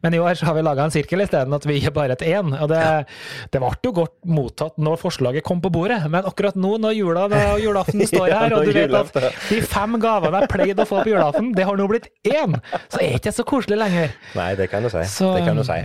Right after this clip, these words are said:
Speaker 2: Men,
Speaker 1: ja.
Speaker 2: eh, men det er hyggelig kveld, da. Det, det, det har jo blitt et, eh, kjærkomment tilskudd på julaften å åpne den presangen. Så det, mm,
Speaker 1: Det er faktisk det,
Speaker 2: fått
Speaker 1: altså.
Speaker 2: en bok eller en kortstokk eller et eller annet å fikle med. Apropos bøker,
Speaker 1: Ja.
Speaker 2: Karlsen.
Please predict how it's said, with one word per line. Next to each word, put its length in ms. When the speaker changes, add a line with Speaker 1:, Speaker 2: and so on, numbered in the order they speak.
Speaker 2:
Men, 220
Speaker 1:
ja. 400
Speaker 2:
eh, 40
men 160
det 100
er 100
hyggelig 180
kveld, 220
da. 100
Det, 400
det, 240
det 100
har 120
jo 60
blitt 200
et, 220
eh, 160
kjærkomment 720
tilskudd 640
på 180
julaften 440
å 60
åpne 220
den 160
presangen. 480
Så 100
det, 80
mm, 240
Speaker 1:
Det 160
er 40
faktisk 380
det, 80
Speaker 2:
fått 160
Speaker 1:
altså. 60
Speaker 2:
en 80
bok 260
eller 160
en 60
kortstokk 460
eller 180
et 100
eller 140
annet 160
å 20
fikle 300
med. 100
Apropos 520
bøker, 260
Speaker 1:
Ja. 160
Speaker 2:
Karlsen. 480